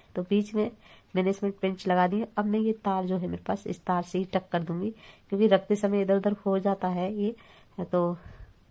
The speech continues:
इसे हमें टक कर दूंगे तो ये बिल्कुल नहीं भागेगा इधर उधर।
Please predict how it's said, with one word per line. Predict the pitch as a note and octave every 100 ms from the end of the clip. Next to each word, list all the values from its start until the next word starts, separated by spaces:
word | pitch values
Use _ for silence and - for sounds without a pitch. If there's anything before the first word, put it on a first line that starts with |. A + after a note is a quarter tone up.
| - - _ _ _ - - - -
इसे | - - G3
हमें | F#3+ F#3+
टक | G3
कर | - G3
दूंगे | F#3 F#3+
तो | G3+
ये | G3+
बिल्कुल | G3 F#3 G3 F#3+
नहीं | F3+ F3
भागेगा | E3+ D#3 D#3+
इधर | D#3+ E3
उधर। | F3+